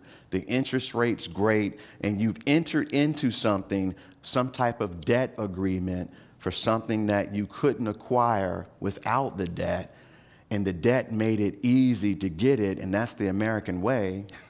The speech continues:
<laughs> We'll get into it in a minute. And you, he's saying that you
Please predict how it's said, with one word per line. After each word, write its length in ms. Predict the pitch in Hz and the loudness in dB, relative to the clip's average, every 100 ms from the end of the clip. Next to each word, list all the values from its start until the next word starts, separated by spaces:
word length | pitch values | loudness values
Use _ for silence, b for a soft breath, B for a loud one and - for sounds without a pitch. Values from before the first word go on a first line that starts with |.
| 127 | -6
<laughs> 320 | - 120 - | -2 -4 -2
We'll 100 | 107 | 0
get 140 | 113 | 2
into 160 | 113 110 | 2 0
it 40 | |
in 60 | 95 | -2
a 40 | |
minute. 320 | 120 131 113 B B B - | 0 0 -2 B B B -2
And 200 | 127 120 | 0 4
you, 160 | 143 | 6
he's 140 | 139 139 | 6 4
saying 320 | 160 156 135 | 4 4 4
that 140 | 127 | 2
you 340 | 123 151 156 | 4 6 6